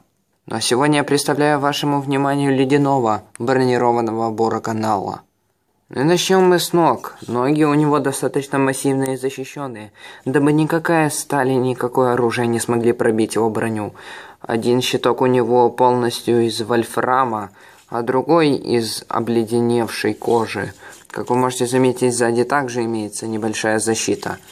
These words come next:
Торс у него сделан из некоторых деталей. Все они крепятся на деталь старых биониклов.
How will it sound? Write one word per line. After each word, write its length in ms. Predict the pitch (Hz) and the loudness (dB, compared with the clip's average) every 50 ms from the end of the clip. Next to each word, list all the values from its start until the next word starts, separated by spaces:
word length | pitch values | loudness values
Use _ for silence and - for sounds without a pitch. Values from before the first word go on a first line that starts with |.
| - - - - - - - - - - - - - _ - | -20 -20 -20 -20 -20 -20 -20 -20 -20 -20 -20 -20 -20 _ -6
Торс 340 | - 151 151 151 156 156 - | -2 0 0 0 0 -2 -2
у 40 | 151 | -2
него 300 | 139 139 139 131 135 139 | -2 -2 -2 0 0 0
сделан 440 | 135 131 131 139 139 139 139 139 135 | 0 0 0 0 2 2 2 2 0
из 160 | 127 123 123 | 0 -2 -2
некоторых 580 | - 123 123 123 123 131 - - 123 127 131 123 | -2 -4 -2 -4 -4 -6 -6 -4 -4 -4 -4 -4
деталей. 680 | - 135 135 - 156 156 143 123 113 98 92 95 95 - - - - - - - - - | -4 -4 -2 -2 0 0 0 0 0 -2 -2 -4 -8 -14 -20 -20 -20 -20 -20 -20 -20 -14
Все 260 | - - - - 143 | -10 -6 -4 -2 0
они 220 | 143 143 143 139 127 | 2 2 2 0 0
крепятся 760 | - - 131 127 127 127 131 127 - - 127 123 127 95 - | -2 0 0 0 0 0 -4 -4 -4 -4 -2 -2 -2 -4 -4
на 220 | 90 120 120 117 | -4 -4 -4 -4
деталь 360 | 113 113 117 113 113 113 113 | -4 -4 -4 -4 -4 -4 -4
старых 400 | 113 - - 123 113 117 117 113 | -6 -6 -4 -4 -2 -2 -2 -4
биониклов. 720 | 113 110 123 127 127 127 123 113 110 101 - 85 87 98 | -2 0 0 2 2 2 0 -2 -4 -4 -6 -8 -10 -10